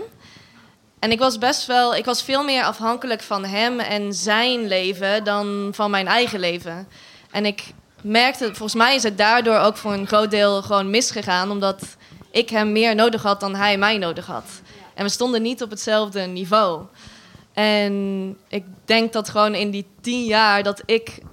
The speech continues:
nu wel mijn eigen leven heb in Nederland, dat dat het daten ook makkelijker maakt, omdat we, dat ik nu met iemand kan zijn op hetzelfde niveau. Dus ik heb mijn leven, ik ben niet meer alleen afhankelijk van die persoon.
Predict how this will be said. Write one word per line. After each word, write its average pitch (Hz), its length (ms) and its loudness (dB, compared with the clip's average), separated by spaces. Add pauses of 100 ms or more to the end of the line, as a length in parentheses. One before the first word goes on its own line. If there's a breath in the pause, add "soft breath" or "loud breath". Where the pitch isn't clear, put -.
(100)
nu 208 260 -2
wel 247 280 4
mijn 220 120 -2
eigen 190 340 0
leven 190 300 -2
heb 180 160 -6
in 190 120 -8
Nederland, 190 400 -4
dat 196 160 -10
dat 226 180 2
het 196 260 -8
daten 214 480 0
ook 214 180 2
makkelijker 214 480 -2
maakt, 180 440 -4
omdat 202 360 -4
we, 190 320 -2 (320 soft breath)
dat 202 120 -4
ik 185 80 -10
nu 220 240 0
met 208 380 -4
iemand 220 260 -2
kan 208 160 -8
zijn 202 460 0 (360 soft breath)
op 233 160 2
hetzelfde 202 440 2
niveau. 180 460 0 (720 soft breath)
Dus 196 120 -6
ik 202 100 -2
heb 226 180 2
mijn 214 120 0
leven, 196 280 2
ik 196 120 -6
ben 208 140 4
niet 220 160 0
meer 208 260 0
alleen 214 380 0
afhankelijk 202 580 -4
van 196 160 -8
die 190 140 -6
persoon. 190 640 -4